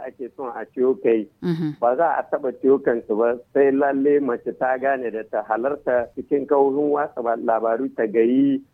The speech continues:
Speaker 1: matsalolinta na yau da kullum.
Speaker 2: Mm.
Speaker 1: Da kuma a cikin ƙasa yana kawo cikas,
Speaker 2: Mhm.
Speaker 1: don saboda yana zamanto rashi-, rashin ci gaba.
Speaker 2: Mhm, mhm,
Speaker 1: Inda
Speaker 2: mhm.
Speaker 1: yau in muka ɗauki ƙasar mu ta Nijar, fiye da kashi hamsin da biyu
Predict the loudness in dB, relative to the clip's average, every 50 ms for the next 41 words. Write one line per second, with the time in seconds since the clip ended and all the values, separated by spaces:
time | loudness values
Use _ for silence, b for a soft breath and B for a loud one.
0 | _ -2 0 0 0 0 0 -2 -2 0 0 0 0 0 0 -2 0 0 0 2
1 | 2 4 4 4 4 2 0 -2 -4 -4 -2 0 0 0 0 -4 _ -2 2 2
2 | 2 2 2 0 -2 -6 -8 _ -2 -2 -2 0 2 2 2 2 2 0 -2 -4
3 | -6 -8 -8 -8 -8 -6 -8 -6 -2 2 2 4 4 4 4 4 2 0 0 0
4 | -2 -2 0 0 0 0 0 -2 -2 -6 -10 -12 -6 -4 -2 -2 0 -2 -4 -4
5 | -4 -2 -2 0 0 0 -2 -2 -2 -2 -4 -4 -6 -8 -12 _ -4 -4 -2 0
6 | 0 -2 -2 -4 _ _ _ _ _ -2 -2 0 -2 -4 -2 -2 -2 -2 -2 -2
7 | -2 -2 -2 -2 -2 -2 0 0 2 2 2 0 0 -2 -6 -10 _ _ _ _
8 | _ -8 -6 -4 -4 -2 -4 -4 -4 -4 -4 -4 -6 -6 -4 0 2 4 4 4
9 | 2 0 -2 -4 -8 -8 -6 -4 -2 -2 -2 0 0 -2 -4 -4 -4 -4 -4 -2
10 | 0 0 -2 -2 -4 -6 _ -4 -4 -2 -2 -2 -4 -4 -6 -6 -6 -4 -2 0
11 | 2 2 2 2 2 0 -2 -2 -2 -2 -4 -4 -6 -6 -4 -4 -4 -4 -4 -4
12 | -4 -4 -2 -2 -2 -2 0 0 0 0 0 0 0 0 0 -2 -4 -6 -6 -4
13 | -2 -2 -2 -2 -2 -4 -4 -2 -4 -2 -2 -4 -6 -6 -6 -4 -4 -2 -2 -2
14 | -2 -2 -4